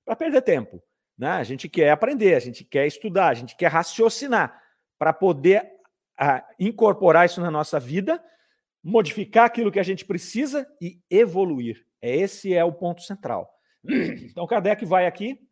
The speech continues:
fechando esse artigo, com esta orientação, pra que nós observemos, antes de, obviamente, o fenômeno, sim, mas mais importante o resultado do fenômeno. O que esse fenômeno nos trouxe? De que forma ele nos trouxe?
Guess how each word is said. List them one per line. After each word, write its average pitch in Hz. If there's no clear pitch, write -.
fechando 185
esse 175
artigo, 214
com 196
esta 226
orientação, 208
pra 156
que 170
nós 170
observemos, 170
antes 233
de, 147
obviamente, 190
o 170
fenômeno, 175
sim, 247
mas 190
mais 214
importante 208
o 170
resultado 190
do 151
fenômeno. 98
O 123
que -
esse 190
fenômeno 139
nos 120
trouxe? 113
De 120
que 147
forma 143
ele 120
nos 120
trouxe? -